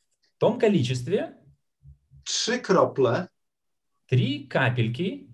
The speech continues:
Speaker 2: na dziesięć litrów wody.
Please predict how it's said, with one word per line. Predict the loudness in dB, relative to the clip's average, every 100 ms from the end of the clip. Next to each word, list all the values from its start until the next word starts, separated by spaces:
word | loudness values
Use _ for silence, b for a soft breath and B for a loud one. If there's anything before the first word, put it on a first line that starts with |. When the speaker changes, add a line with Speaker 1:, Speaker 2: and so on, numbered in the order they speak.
| _ -20 _ _ _ -4
Speaker 2:
na | 0 2
dziesięć | 2 2 2 0 0
litrów | 2 2 6 6 4 0
wody. | -2 -2 -8